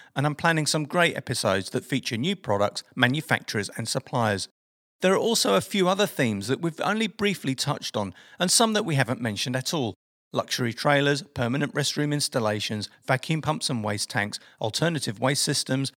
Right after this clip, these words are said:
signs and labels, trucks, trailers and chassis, in-cab video cameras, and the finance and insurance options that determine our decision to lease or buy vehicles and plant. Of course, the show has always been about restroom operations,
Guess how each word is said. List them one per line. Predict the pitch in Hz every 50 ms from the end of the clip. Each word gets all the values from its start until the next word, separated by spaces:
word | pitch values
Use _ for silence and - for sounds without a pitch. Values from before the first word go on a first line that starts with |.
| _ _
signs | - - - 147 147 156 165 170 165 -
and | - 120 104 90
labels, | 110 110 117 117 104 120 127 123 117 - _ _ _ -
trucks, | - - 151 151 - -
trailers | - - 147 135 135 139 147 127
and | 139 139 123
chassis, | - - 117 113 - - 110 113 107 - - _ _ _ _ -
in-cab | 127 135 - - 160 165 156 156
video | - 123 117 113 110 107 104 104
cameras, | - - 110 104 104 101 98 - _ _ _
and | - 175
the | 170
finance | - - - 202 202 190 180 165 - -
and | 143 139
insurance | 135 127 - - 185 175 156 - 160
options | 139 - - 135 135 135 120 - - - _
that | - 175 165 165
determine | 165 - - - 208 202 202 196 180 160 143 131 120
our | 135 135 143
decision | 139 127 - - 147 127 107 117 107 98
to | 90 - - 120
lease | 127 135 143 139 - -
or | - 160 160 160
buy | 139 - 117 104 104 101 104
vehicles | 95 101 113 104 95 - 120 120 113 131
and | 139 135
plant. | - - 135 104 95 98 - _ _ _ _ _ _ _ _ _ _ _ _ _ _ _ -
Of | - -
course, | - - 208 190 -
the | 196
show | - - - 196 190 196
has | 190 165
always | 196 185 175 147
been | - 151 143
about | 131 - 131 123 - -
restroom | 127 120 - - - 143 143 131 113
operations, | - - - 127 120 117 110 98 - - 98 95